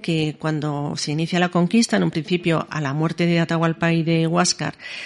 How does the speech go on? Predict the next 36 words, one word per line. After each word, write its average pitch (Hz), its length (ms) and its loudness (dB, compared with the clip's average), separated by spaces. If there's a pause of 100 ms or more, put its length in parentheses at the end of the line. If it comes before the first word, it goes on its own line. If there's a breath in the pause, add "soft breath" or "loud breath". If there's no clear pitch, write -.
(240 loud breath)
parece 156 380 0
que 160 100 -4
ya 170 120 2
la 156 100 2
conquista 151 420 -4
está 170 220 0
realizada, 175 680 2 (220)
pero, 254 300 4 (580 loud breath)
eh, 165 260 0
uno 196 180 4
de 196 80 4
los 196 220 4
descendientes, 202 680 0
Manco 165 260 0
Inca, 202 440 2 (220 loud breath)
está 165 320 0
harto 190 240 0
de 147 120 -2
las 147 380 -2
peticiones, 175 580 2
de 175 80 2
las 156 140 0
exigencias 175 800 2
de 160 120 4
oro 175 200 6
continuas 180 460 0
de 190 80 -2
los 185 140 -2
españoles 226 640 0 (240 loud breath)
y 233 80 -2
comienza 247 580 2
una 202 160 4
resistencia 202 680 2
en 196 100 6
Vilcabamba, 147 640 2
ya 156 320 0